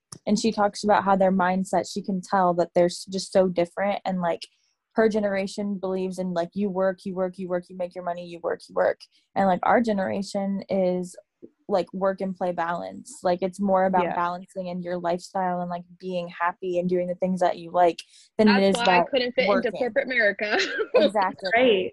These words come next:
Speaker 1: But, like,
Speaker 2: Yeah.
Speaker 1: everyone in her, like, play, in, in the corporate area that she's in, all of them are older and they all think that way. And they think it's, like, insane that, like, the, these young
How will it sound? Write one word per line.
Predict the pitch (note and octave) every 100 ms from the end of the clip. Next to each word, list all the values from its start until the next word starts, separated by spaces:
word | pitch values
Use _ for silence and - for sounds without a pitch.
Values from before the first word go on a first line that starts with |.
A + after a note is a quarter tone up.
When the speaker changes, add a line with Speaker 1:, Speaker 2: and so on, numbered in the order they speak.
| -
Speaker 1:
But, | A#3
like, | A3 G#3 G#3 F#3
Speaker 2:
Yeah. | F#3 F3+
Speaker 1:
everyone | A#3+ C#4+ C4+ C4 C4 B3+ B3+ -
in | A3+ A#3 A3+ A3+ -
her, | A3+ G#3+ G#3 G3+ _ _ -
like, | G3+ G3 _ _ _ _ _ _
play, | - B3 -
in, | A3 G#3 G#3+ -
in | A3+ A3+ A3 G3+
the | G#3
corporate | A#3 A#3+ A3+ G#3 F#3 - -
area | A3+ A3 G#3+
that | G3+
she's | - G#3+ -
in, | A#3+ C4 A#3+ - _ _ -
all | A#3+ B3+
of | A3+
them | A3+
are | G#3 -
older | A3+ B3
and | G3
they | F#3+ -
all | G3 G#3 A3+
think | G#3 A3+
that | G#3 -
way. | - G#2 G#3+
And | G#3
they | G#3
think | - A3 A3
it's, | G#3+ -
like, | G#3+ G3+ -
insane | G3+ F#3+ - G3+ A3 G3+ G#3
that, | G3+ G3
like, | F#3 F3+ - _ G#3+
the, | G#3 F#3+
these | G#3 G3+
young | F#3+ G3